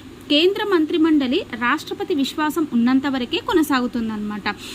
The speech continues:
అంటే ఒకవేళ రాష్ట్రపతి యొక్క విశ్వాసం కోల్పోతే కేంద్ర మంత్రిమండలి రాజీనామా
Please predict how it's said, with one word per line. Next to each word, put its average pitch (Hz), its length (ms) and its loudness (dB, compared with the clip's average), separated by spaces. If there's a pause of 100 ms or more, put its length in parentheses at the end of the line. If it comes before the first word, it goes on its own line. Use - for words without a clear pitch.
(160)
అంటే 294 200 2
ఒకవేళ 302 480 0
రాష్ట్రపతి 269 520 -4
యొక్క 294 180 -2
విశ్వాసం 277 480 0
కోల్పోతే 247 500 -2
కేంద్ర 285 360 2
మంత్రిమండలి 240 640 0
రాజీనామా 277 560 2